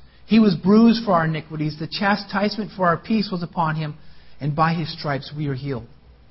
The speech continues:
Romans eight eleven then says, "And if the spirit of him who raised Christ from the dead is living in you, he who raised Christ from the dead will also give life to your mortal bodies through his spirit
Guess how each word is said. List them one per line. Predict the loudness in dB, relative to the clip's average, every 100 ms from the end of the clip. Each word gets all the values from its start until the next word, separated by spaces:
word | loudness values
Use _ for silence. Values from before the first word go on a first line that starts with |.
| -20 _ -20 -2
Romans | 6 6 8 8
eight | 8
eleven | 8 6 6
then | 4 4
says, | 2 2
"And | 2 0
if | 0
the | -4
spirit | 0 2 4 4 0 -10 -2
of | -2
him | 2 4 4
who | 4 4
raised | 4 2 -2
Christ | -2 -2 0 0
from | 0
the | 2
dead | 0 -2 0
is | 0 2
living | 2 2 2 0
in | 2
you, | 4 4 2 -4 -16 -20 -20 _ _ -20 _ _
he | 0 4
who | 6 6
raised | 6 6 0
Christ | 0 0 0 0
from | 2
the | 2
dead | 2 0 -2 -6 -14 -8 2
will | 4
also | 6 4 4
give | 4 4
life | 6 4 4 2
to | 2
your | 6
mortal | 6 6 4
bodies | 6 4 4 2 -4 -6 -10 -16 -20 _ -4
through | 2 2
his | 2 -2
spirit | 0 2 2